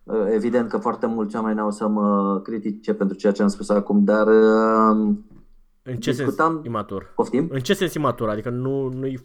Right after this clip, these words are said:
Speaker 2: formată, nu e completă?
Speaker 1: Uh, eu zic că nu este evoluată.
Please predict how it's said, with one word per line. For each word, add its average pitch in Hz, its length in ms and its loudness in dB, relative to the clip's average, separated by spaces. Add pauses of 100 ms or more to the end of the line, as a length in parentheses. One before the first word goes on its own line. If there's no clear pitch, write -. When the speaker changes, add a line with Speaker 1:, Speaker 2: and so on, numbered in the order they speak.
(100)
Speaker 2:
formată, 135 540 0
nu 117 120 -4
e 131 380 -4 (140)
completă? 135 580 -2 (960)
Speaker 1:
Uh, 139 920 -2
eu 175 160 0
zic 196 140 2
că 214 80 6
nu 202 80 8
este 202 200 6
evoluată. 139 680 4